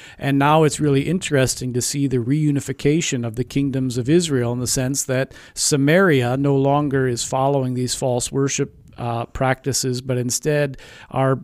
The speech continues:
learning about Jesus Christ and coming to faith in him. And that's kind of where we are here.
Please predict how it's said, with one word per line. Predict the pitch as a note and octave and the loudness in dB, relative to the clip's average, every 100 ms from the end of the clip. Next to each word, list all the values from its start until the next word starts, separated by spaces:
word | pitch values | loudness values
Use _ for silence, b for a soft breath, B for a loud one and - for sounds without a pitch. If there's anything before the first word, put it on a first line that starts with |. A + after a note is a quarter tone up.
| - _ _ _ - | -8 _ _ _ -6
learning | B2+ C#3+ E3 F3+ D3+ | 0 4 4 4 2
about | C3 C3 | 2 0
Jesus | A#2+ C#3+ C#3 C#3+ - | 0 0 0 -2 -4
Christ | - B2+ C3 B2+ - | -2 0 0 -2 -6
and | A#2+ | -6
coming | - B2+ B2 | -4 -4 -4
to | A#2 | -6
faith | - C3 B2+ B2 | -2 -2 0 -2
in | A2+ | -4
him. | A2 G#2 | -4 -6
And | A2 | -2
that's | C3 C3+ - | 0 0 -2
kind | C#3+ C#3 | 0 0
of | B2 | 2
where | C3 B2 | 0 2
we | B2+ | 0
are | A#2+ A#2 | 0 -4
here. | - - - | -6 -10 -12